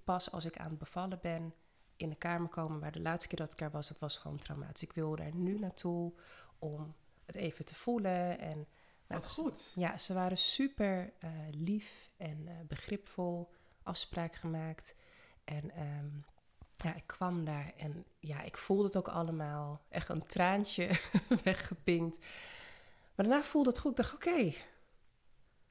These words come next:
Speaker 1: I'm ready. I can
Speaker 2: Je-
Speaker 1: do this."
Speaker 2: Jeetje.
Speaker 1: Dus, eh, dus, dus dat heeft me toen geholpen. En, ehm, en dat was een hele mooie bevalling.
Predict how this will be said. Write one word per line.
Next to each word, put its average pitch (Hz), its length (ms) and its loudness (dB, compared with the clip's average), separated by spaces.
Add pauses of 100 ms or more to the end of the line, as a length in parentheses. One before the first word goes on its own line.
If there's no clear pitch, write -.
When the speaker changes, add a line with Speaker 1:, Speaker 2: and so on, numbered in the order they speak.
(100)
Speaker 1:
I'm 262 160 6
ready. 277 340 6 (760)
I - 20 2
can 226 160 6
Speaker 2:
Je- 226 60 8
Speaker 1:
do 262 80 6
this." 196 400 0 (320)
Speaker 2:
Jeetje. 196 420 -2
Speaker 1:
Dus, 170 280 2
eh, 185 280 6
dus, 190 180 2
dus 190 140 2
dat 220 200 4
heeft 214 180 2
me 196 100 0
toen 190 200 -2
geholpen. 196 640 -2
En, 180 280 -2
ehm, 170 240 -4 (520)
en 185 100 -4
dat 190 140 -4
was - 120 -6
een 160 80 -2
hele 165 220 -2
mooie 175 280 -4
bevalling. 131 480 -6